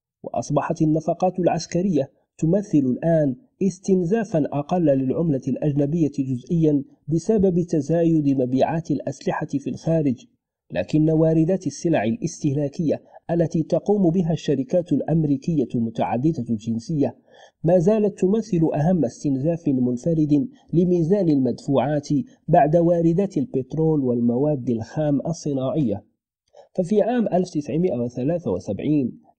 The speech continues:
استوردت الولايات المتحدة تسعة فاصلة خمسة مليار دولار من السلع المصنعة من مصانع أجنبية تملكها شركات أمريكية. وبالإضافة إلى ذلك،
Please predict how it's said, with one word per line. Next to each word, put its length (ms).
استوردت 640
الولايات 560
المتحدة 680
تسعة 300
فاصلة 320
خمسة 360
مليار 440
دولار 480
من 160
السلع 400
المصنعة 760
من 200
مصانع 640
أجنبية 560
تملكها 680
شركات 580
أمريكية. 640
وبالإضافة 720
إلى 260
ذلك، 460